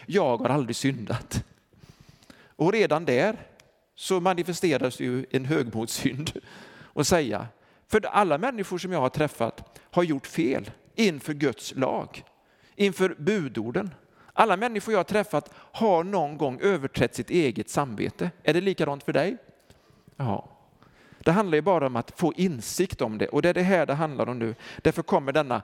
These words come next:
brutala beskrivning av människan. Hur är det nu? Den är brutal. Och det är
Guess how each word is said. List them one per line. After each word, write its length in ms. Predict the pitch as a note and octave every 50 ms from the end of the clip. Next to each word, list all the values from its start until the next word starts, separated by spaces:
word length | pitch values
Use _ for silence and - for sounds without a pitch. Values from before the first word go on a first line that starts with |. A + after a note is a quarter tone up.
| - - - -
brutala 1200 | C3 C3+ C3+ G3 A3 A#3+ A#3+ A3+ - _ - - A#3+ C4 B3+ A3+ F#3+ E3 D3+ D3 D3+ F#3 A3+ A#3
beskrivning 880 | G#3 A3 - - - - F#3+ G3 F#3+ F3+ B2 B2+ A#2+ - - - E3+ -
av 140 | - - D3
människan. 640 | D3+ D#3 D#3 C#3 B2+ C3+ C3 - - - B2+ B2 A#2+ - - - _ _ _ _ _ _ _ _ _ _ _
Hur 200 | - D3+ D3+ D3
är 60 | C#3
det 80 | - C#3
nu? 100 | B2+ C3+
Den 140 | D3 C#3+
är 80 | C#3+ C#3
brutal. 800 | C3+ B2 D3+ D3 D3+ - - - E3+ D3 D#3+ D3+ C#3 C3+ B2 A#2+ - - - - - - - -
Och 120 | - E3+
det 100 | E3+ F3+
är 180 | D3 E3+ E3+ -